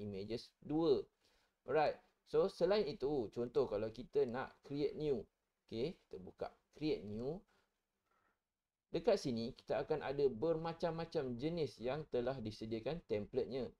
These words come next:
Recent ni adalah saiz-saiz yang kita pernah guna sebelum ini. Tapi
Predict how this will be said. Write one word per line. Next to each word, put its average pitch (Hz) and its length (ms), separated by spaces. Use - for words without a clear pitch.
Recent 160 480
ni 175 80
adalah 113 480
saiz-saiz 113 560
yang 113 160
kita 107 240
pernah 107 320
guna 120 240
sebelum 98 400
ini. 123 320
Tapi 80 320